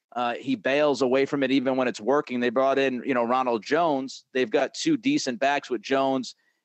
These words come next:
and C E H out there, uh, Edwards-Helaire. But, uh, you know, they just, he does not,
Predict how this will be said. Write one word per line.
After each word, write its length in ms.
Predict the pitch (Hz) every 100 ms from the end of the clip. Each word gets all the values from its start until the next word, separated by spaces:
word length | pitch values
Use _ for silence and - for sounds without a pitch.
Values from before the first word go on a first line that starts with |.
| -
and 160 | 120
C 320 | - 156 143 143
E 20 |
H 380 | 147 143 - -
out 260 | 127 113 -
there, 300 | 107 107 -
uh, 140 | 113 110
Edwards-Helaire. 720 | 123 120 104 113 160 123 101 _ _ _ _
But, 300 | - 135 127 147
uh, 260 | 131 120
you 140 | 120 143
know, 140 | 120
they 140 | 110 143
just, 280 | 165 - _
he 280 | - 165 156
does 200 | 147 139
not, 400 | 147 156 165